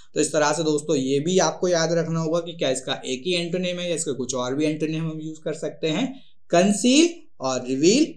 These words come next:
ठीक है, conceal हो गया उस चीज को, you know, hide करके रखना और reveal हो गया उस चीज को आपने सब में फैला दिया, आपने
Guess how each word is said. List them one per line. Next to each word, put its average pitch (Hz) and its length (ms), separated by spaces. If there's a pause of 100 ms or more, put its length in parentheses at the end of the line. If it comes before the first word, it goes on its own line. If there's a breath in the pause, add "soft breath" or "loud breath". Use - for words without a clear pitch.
ठीक 226 200
है, 196 120 (280)
conceal 185 500
हो 233 180
गया 240 280
उस 156 320
चीज 165 180
को, 165 520
you 160 100
know, 151 120 (320)
hide 226 440
करके 233 260
रखना 233 640
और 165 180
reveal 202 360
हो 165 140
गया 170 160
उस 175 200
चीज 147 160
को 175 340
आपने 143 460
सब 147 280
में 185 160
फैला 143 400
दिया, 120 260
आपने 139 480